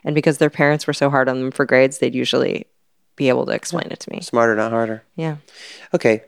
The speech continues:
Speaker 2: "What's your funniest childhood memory?" asks Charlene.
Speaker 1: Once, uh, my family and I were watching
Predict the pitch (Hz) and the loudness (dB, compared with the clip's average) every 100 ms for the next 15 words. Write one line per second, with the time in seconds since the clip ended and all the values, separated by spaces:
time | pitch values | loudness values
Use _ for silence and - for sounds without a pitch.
0 | - 180 - 254 - 143 143 135 - - | 2 2 4 0 4 4 4 2 0 0
1 | 123 120 113 104 127 127 95 - 104 - | 2 2 0 2 2 2 0 -6 -8 -8
2 | - - 104 101 101 104 113 _ _ _ | -8 -2 0 0 -2 -6 -10 _ _ _
3 | - 165 165 165 - - 147 135 131 - | -12 0 0 0 -6 -4 -2 0 -2 -4
4 | 151 147 147 151 151 143 135 135 131 127 | -4 -2 0 2 2 2 2 2 0 0
5 | 131 143 135 123 | -2 -2 -2 -6